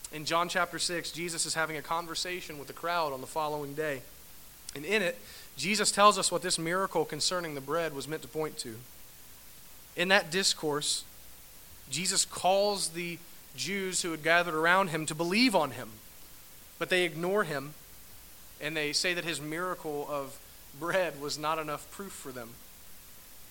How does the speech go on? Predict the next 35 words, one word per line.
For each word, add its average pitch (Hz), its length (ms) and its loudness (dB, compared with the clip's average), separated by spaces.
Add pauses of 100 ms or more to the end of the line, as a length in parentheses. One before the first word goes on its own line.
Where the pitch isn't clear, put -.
(300)
And 139 80 -8
then 170 80 -2
they 160 140 2
ask 160 260 4
him 160 160 -4
for 160 140 -6
more 156 180 -2
bread 151 240 -4 (240)
<laughs> - 240 -16
to 160 80 -10
satisfy 165 540 0
their 147 120 -2
physical 151 440 -6
hunger. 151 340 -6 (880)
But 160 100 -2
Jesus 190 340 4
then 180 180 2
goes 170 180 4
on 170 160 4
to 160 60 -2
point 175 300 -4
them 165 140 -2
away 147 440 -2
from 151 240 -8
the 135 40 -6
bread 131 380 -4 (340)
and 139 100 -8
to 139 60 -4
something 156 440 2
greater. 139 400 -4 (960)
The 165 100 -2
people 208 320 4
in 175 60 4
that 165 160 4
discourse 180 560 2